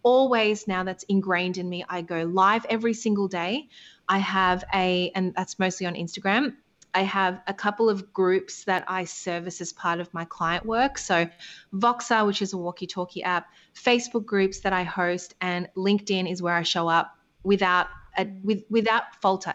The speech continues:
Speaker 1: every day. That's what I do.
Speaker 2: Mm.
Speaker 1: And I don't necessarily think about it as like, "Oh, now it's time to post this." I just know somewhere during the day, I will have a presence in these platforms.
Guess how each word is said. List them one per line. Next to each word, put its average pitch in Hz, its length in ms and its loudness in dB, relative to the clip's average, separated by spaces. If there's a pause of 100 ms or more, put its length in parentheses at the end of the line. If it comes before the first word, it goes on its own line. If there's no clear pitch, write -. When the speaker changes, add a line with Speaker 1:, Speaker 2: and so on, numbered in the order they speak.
Speaker 1:
every 214 320 0
day. 160 380 -6
That's 190 180 -8
what 185 140 -4
I 170 80 -2
do. 165 220 -6
Speaker 2:
Mm. - 440 -16
Speaker 1:
And 220 100 2
I 220 100 4
don't 247 200 2
necessarily 240 560 0
think 196 220 -2
about 185 200 0
it - 80 -2
as 175 220 -6
like, 170 240 -2
"Oh, 247 300 2
now 190 340 2
it's - 160 -4
time 180 240 -2
to - 140 -12
post - 340 -4
this." 240 300 0
I 202 80 4
just 220 240 -2
know 196 100 2
somewhere 262 480 2
during 196 320 0
the 180 80 -2
day, 170 380 0 (340)
I 190 120 2
will 185 280 4
have 180 240 0
a 180 60 -2
presence 180 580 -2 (240)
in 190 180 4
these 170 200 -2
platforms. - 760 -6